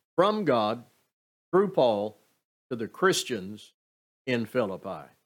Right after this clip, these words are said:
In this class, chapter four, verses ten through thirteen, Philippians four, ten through thirteen. After this,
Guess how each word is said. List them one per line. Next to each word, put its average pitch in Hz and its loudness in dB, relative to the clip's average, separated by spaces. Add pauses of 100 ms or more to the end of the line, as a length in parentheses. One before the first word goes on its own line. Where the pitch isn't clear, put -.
(480)
In 131 0
this 220 2
class, 135 -2 (180)
chapter 185 0
four, 131 0 (500)
verses 139 0
ten 180 0 (220)
through 165 2
thirteen, 160 0
Philippians 185 -2
four, 135 0 (500)
ten 170 4
through 160 2
thirteen. 151 0
After 190 0
this, 131 -2